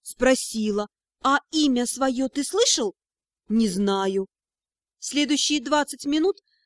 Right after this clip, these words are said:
мы маялись дурью, пока методом тыка не выяснили,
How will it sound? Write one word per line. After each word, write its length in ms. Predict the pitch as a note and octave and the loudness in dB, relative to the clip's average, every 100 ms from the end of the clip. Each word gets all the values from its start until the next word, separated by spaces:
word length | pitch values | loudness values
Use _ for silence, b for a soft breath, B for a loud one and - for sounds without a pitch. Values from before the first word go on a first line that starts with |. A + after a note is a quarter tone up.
| _ | _
мы 340 | A#3+ B3+ C4 B3 | 2 4 4 0
маялись 560 | A#3+ D4 E4 D#4 C#4+ G#3 | 0 0 0 0 -2 -4
дурью, 420 | F3 F3+ D#3 D#3+ _ _ _ | -6 -6 -6 -14 _ _ _
пока 340 | B3+ B3+ C#4+ C#4 | 0 0 2 2
методом 540 | C4+ B3 A#3+ B3+ B3 | 2 2 2 0 -2
тыка 340 | - A#3+ A3+ | -2 0 0
не 140 | G#3+ A3+ | 0 2
выяснили, 580 | F#4 E4 - G#3+ G3 | 2 2 0 -2 -2